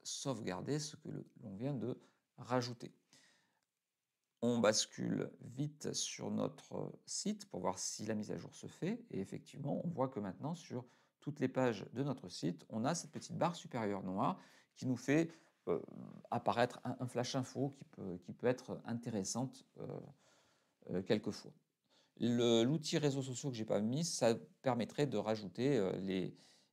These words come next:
les, les quelques, quelques réseaux sociaux si, si vous en avez.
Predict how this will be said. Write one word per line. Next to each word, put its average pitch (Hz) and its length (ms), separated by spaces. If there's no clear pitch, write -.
les, 95 220
les 92 160
quelques, 104 580
quelques 107 320
réseaux 107 300
sociaux 120 520
si, 95 360
si - 180
vous 107 200
en 107 100
avez. 101 200